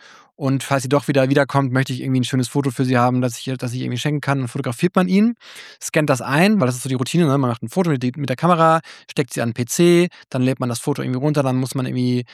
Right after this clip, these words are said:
man hat quasi eine Vorgabe, in welchem Format man das ausdrucken soll und wie oft. Dann druckt man das und packt es in den Umschlag, gibt's den Leuten, dann bekommt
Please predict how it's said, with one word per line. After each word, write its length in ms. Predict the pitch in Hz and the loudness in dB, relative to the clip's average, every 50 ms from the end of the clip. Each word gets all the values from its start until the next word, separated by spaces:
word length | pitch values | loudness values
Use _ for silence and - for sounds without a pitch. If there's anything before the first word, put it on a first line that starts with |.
| - _ _ - - | -20 _ _ -14 -6
man 160 | 131 135 120 | -4 -2 -2
hat 100 | 120 117 | -2 0
quasi 160 | - 143 131 131 | 0 0 2 2
eine 80 | 127 | 0
Vorgabe, 460 | 117 - - 143 143 143 135 131 135 | 0 2 2 2 4 4 2 2 0
in 80 | 131 117 | 0 -2
welchem 200 | 120 120 117 120 | -2 -4 -4 -4
Format 480 | 117 - 127 123 127 131 147 175 - - | -4 -2 0 0 2 2 2 2 0 0
man 80 | 170 160 | 0 0
das 120 | 156 127 | 0 -2
ausdrucken 420 | 90 139 156 - - 165 147 151 | -2 -2 -2 -2 -2 -4 -4 -2
soll 140 | 143 147 143 | -2 0 0
und 120 | 127 113 110 | 0 -2 -4
wie 100 | 123 - | 0 0
oft. 360 | 147 196 - - - - - _ _ _ _ | 0 0 0 -2 -8 -14 -16 _ _ _ _
Dann 320 | - 120 120 117 113 113 123 - _ | -6 -4 -4 -4 -6 -8 -10 -12 _
druckt 200 | - 170 175 - | -4 -4 0 0
man 140 | 180 165 165 | 2 2 4
das 240 | 156 160 165 151 - | 4 2 2 0 -2
und 80 | 135 120 | -6 -8
packt 180 | - 127 - | -6 -8 -8
es 60 | - | -10
in 60 | - - | -8 -6
den 60 | 151 | -4
Umschlag, 400 | 156 - 160 156 151 151 139 - - - - - _ | -4 0 2 4 4 4 2 -2 -10 -20 -20 -20 _
gibt's 180 | - 139 127 - | -8 -8 -6 -2
den 100 | - 123 | 0 2
Leuten, 300 | 123 127 131 131 135 127 | 4 4 2 2 0 -2
dann 100 | 120 113 | -2 -4
bekommt 240 | 110 - 120 113 | -4 -6 -10 -10